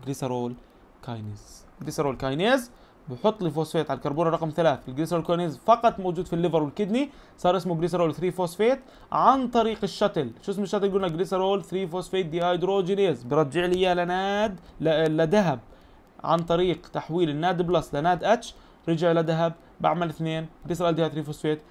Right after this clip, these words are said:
فركتوز ون سكس بس فوسفيت، ما استهلكتش ولا طاقه. اذا انا قديش استهلك؟ هون ما استهلكتش، هناك في البدايه استهلكت حبتين لانه ضربت في اثنين، وحده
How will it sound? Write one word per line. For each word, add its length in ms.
فركتوز 420
ون 120
سكس 200
بس 160
فوسفيت، 400
ما 60
استهلكتش 560
ولا 80
طاقه. 300
اذا 160
انا 100
قديش 120
استهلك؟ 360
هون 220
ما 80
استهلكتش، 500
هناك 300
في 60
البدايه 560
استهلكت 500
حبتين 640
لانه 260
ضربت 260
في 80
اثنين، 320
وحده 400